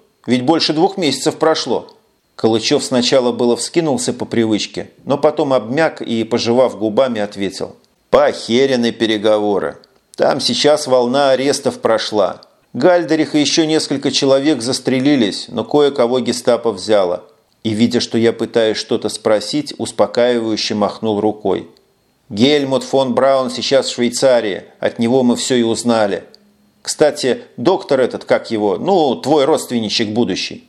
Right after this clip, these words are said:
там же, так что можешь не переживать». Вот гадство!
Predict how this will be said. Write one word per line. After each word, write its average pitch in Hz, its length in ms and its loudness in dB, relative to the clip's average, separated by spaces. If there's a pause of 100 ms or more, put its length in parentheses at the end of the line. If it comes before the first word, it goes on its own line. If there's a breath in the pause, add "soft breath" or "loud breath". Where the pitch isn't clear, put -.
(160)
там 127 260 2
же, 95 300 -8
так 156 180 2
что - 160 -4
можешь 120 360 0
не 113 80 -2
переживать». 104 640 0 (640)
Вот 110 460 2
гадство! 104 680 -2